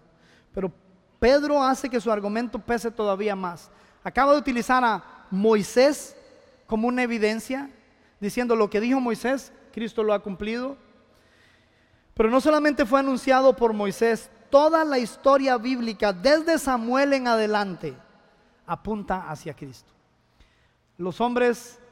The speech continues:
en un grupo que tenemos, estamos leyendo y estamos hoy terminando el libro, primer libro de Samuel, y vamos a empezar, eh, el, el capit-, el libro dos de Samuel mañana.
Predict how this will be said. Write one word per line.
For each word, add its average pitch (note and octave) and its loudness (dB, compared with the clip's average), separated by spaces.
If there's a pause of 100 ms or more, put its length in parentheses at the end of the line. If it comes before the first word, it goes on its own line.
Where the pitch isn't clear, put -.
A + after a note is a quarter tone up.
(480)
en F3+ -6
un G3+ -4
grupo A#3 -2
que G#3+ 0
tenemos, G#3 -2
estamos A3+ -2
leyendo G#3 -2
y G#3 -4
estamos G3+ -6
hoy C4 2
terminando A3 0 (300)
el G3 -2
libro, B3 0
primer A3+ -2
libro C4 -2
de A3 0
Samuel, G3 -4 (580)
y F#3+ -8
vamos A3 -2
a - 0
empezar, G3 -2 (480)
eh, F3+ -4
el, F#3 -8
el F3+ -6
capit-, G3+ -8
el F#3 0
libro A3 0
dos G#3+ 2
de G3+ -2
Samuel F#3 -4
mañana. F3 -8